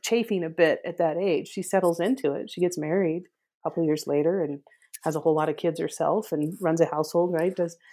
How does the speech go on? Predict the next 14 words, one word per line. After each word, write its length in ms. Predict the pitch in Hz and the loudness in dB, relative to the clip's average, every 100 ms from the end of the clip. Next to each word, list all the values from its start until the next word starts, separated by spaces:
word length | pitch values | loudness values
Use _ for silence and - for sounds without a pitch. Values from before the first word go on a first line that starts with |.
| - - | -20 -10
settles 340 | - 185 175 | -2 0 0
into 180 | 175 170 | 0 0
the 140 | 165 | -2
same 480 | 160 - 156 156 156 | -2 0 2 2 -2
sort 180 | 160 165 | -2 0
of 120 | 151 | 0
genteel, 720 | - 156 151 - 156 156 156 - _ _ - | 0 0 0 0 0 0 -4 -12 _ _ -6
um, 360 | 156 147 143 147 | -4 -2 -2 2
femininity 680 | 160 160 156 151 147 151 - | 2 4 2 2 2 0 -4
expected 500 | - - 151 - 160 | -8 -8 -8 -4 -2
of 100 | 151 | -2
her. 240 | 156 220 _ _ _ _ _ _ _ _ - | -2 -6 _ _ _ _ _ _ _ _ -6
Um, 580 | 196 190 180 170 180 185 _ _ _ - - _ _ _ _ - | -2 0 0 -2 -8 -12 _ _ _ -12 -12 _ _ _ _ -20
so 640 | - 247 220 214 208 | -6 0 0 2 -2